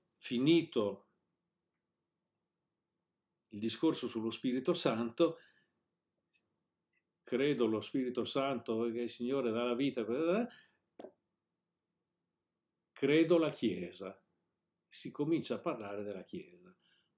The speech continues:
una santa, cattolica, apostolica. E i numeri successivi esaminano singolarmente ciascuna di questi caratteri della Chiesa, di queste,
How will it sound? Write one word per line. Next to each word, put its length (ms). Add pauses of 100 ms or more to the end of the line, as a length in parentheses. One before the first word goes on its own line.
una 600
santa, 640
cattolica, 720
apostolica. 760 (1120)
E 220
i 260
numeri 340
successivi 840
esaminano 920 (560)
singolarmente 1200
ciascuna 640
di 180
questi 400
caratteri 720
della 240
Chiesa, 640
di 120
queste, 520